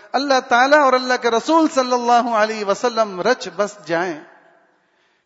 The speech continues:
کہ زندگی کا ہر کام کرتے وقت ہمارے سامنے اللہ ہوں، اللہ کے رسول ہوں۔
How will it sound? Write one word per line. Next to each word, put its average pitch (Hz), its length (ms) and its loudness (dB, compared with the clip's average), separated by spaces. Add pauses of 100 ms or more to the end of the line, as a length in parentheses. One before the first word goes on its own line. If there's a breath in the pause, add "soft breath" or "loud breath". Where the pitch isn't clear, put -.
کہ 196 80 -4
زندگی 269 500 2
کا 247 200 0
ہر 240 160 0
کام 294 460 0
کرتے 269 280 2
وقت 240 480 -2
ہمارے 202 280 -4
سامنے 190 440 -6
اللہ 180 260 -6
ہوں، 185 240 -6
اللہ 170 220 -8 (100)
کے 160 100 -12
رسول 196 400 -14
ہوں۔ 143 140 -20